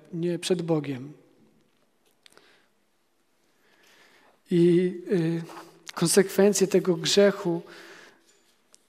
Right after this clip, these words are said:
tak jak czytamy w liście do Koryntian, apostoł Paweł zwraca na to uwagę. Dotykają całego ciała. Brak poszanowania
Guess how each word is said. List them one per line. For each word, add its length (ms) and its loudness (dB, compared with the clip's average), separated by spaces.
tak 100 -4
jak 200 0
czytamy 480 4
w 460 2
liście 360 2
do 200 2
Koryntian, 760 2
apostoł 420 -4
Paweł 320 0
zwraca 300 -2
na 120 0
to 140 2
uwagę. 560 0
Dotykają 540 0
całego 380 2
ciała. 580 -4
Brak 260 2
poszanowania 1040 0